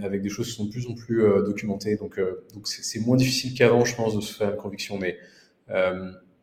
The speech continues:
ce qui est sûr, c'est que le gros piège de la fonction de partenariat, c'est, euh, c'est, euh, la difficulté à mesurer son impact. Et c'est le défocus.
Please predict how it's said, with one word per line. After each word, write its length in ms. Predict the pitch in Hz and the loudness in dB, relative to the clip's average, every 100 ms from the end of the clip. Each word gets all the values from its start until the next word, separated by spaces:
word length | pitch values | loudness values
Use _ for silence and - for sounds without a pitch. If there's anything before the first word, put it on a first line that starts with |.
| _ _ _ _ _ _ - - _ _ - | _ _ _ _ _ _ -18 -18 _ _ -8
ce 120 | - | 4
qui 100 | 143 | 4
est 40 | |
sûr, 240 | 127 170 - | 8 6 4
c'est 160 | 123 | 2
que 120 | - | 2
le 300 | 104 101 104 | 4 4 4
gros 180 | 101 127 | 4 4
piège 320 | 131 135 123 | 4 6 6
de 40 | 107 | 6
la 60 | |
fonction 280 | 104 107 120 | 4 0 -2
de 40 | 110 | -2
partenariat, 540 | - 95 95 107 117 | -2 -2 0 2 2
c'est, 360 | 117 110 101 98 | 0 0 2 2
euh, 280 | 87 87 85 85 85 85 _ | 2 -2 -4 -6 -8 -14 _
c'est, 440 | - - 98 92 90 | -14 -10 -8 -4 -4
euh, 120 | 85 82 82 - - - - _ | -4 -8 -12 -14 -14 -16 -20 _
la 60 | 95 | -18
difficulté 320 | - - - | -14 -8 -2
à 40 | 104 | 0
mesurer 340 | 95 95 101 | 0 2 0
son 160 | - 87 | 0 -6
impact. 400 | 90 - - - _ _ _ _ _ | -6 -8 -12 -20 _ _ _ _ _
Et 20 | |
c'est 140 | - 98 | -10 -6
le 40 | |
défocus. 540 | 101 101 - - - | -4 -4 -6 -8 -14